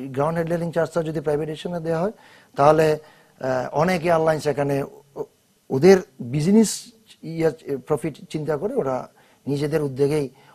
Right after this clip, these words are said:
অনেক এয়ারলাইন্সকে এখানে, আ, আমন্ত্রণ জানাবে এবং যে ল্যাকিংসগুলা, যে শর্টেজগুলো আছে, এগুলা, আ,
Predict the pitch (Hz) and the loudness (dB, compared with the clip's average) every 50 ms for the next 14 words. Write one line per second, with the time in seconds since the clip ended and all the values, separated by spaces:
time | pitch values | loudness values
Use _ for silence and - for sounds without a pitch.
0 | - - 127 139 143 135 127 131 127 127 131 127 127 120 - 127 117 107 117 117 | -14 -8 -6 -6 -6 -4 -6 -6 -6 -6 -6 -8 -8 -10 -10 -12 -12 -12 -12 -14
1 | 117 123 - _ - 117 113 - - 127 120 110 104 - 120 123 117 117 117 117 | -14 -16 -18 _ -18 -18 -16 -12 -10 -8 -8 -8 -10 -10 -10 -8 -8 -8 -8 -10
2 | 113 113 113 110 120 120 117 110 127 123 123 - - _ - _ _ - 127 139 | -10 -12 -12 -12 -12 -14 -12 -10 -10 -12 -12 -14 -18 _ -20 _ _ -4 -4 -4
3 | 139 - 156 147 143 131 139 147 147 139 120 131 123 - 135 123 127 143 131 127 | -2 0 -2 -2 -2 -4 -4 -4 -4 -4 -6 -8 -10 -10 -8 -6 -4 -4 -6 -6
4 | 135 139 139 131 120 - - 226 - _ _ _ _ _ _ - 120 120 120 113 | -8 -8 -8 -8 -10 -10 -14 -16 -16 _ _ _ _ _ _ -10 -10 -8 -8 -8
5 | 110 - - 156 147 123 - | -10 -14 -16 -20 -20 -20 -20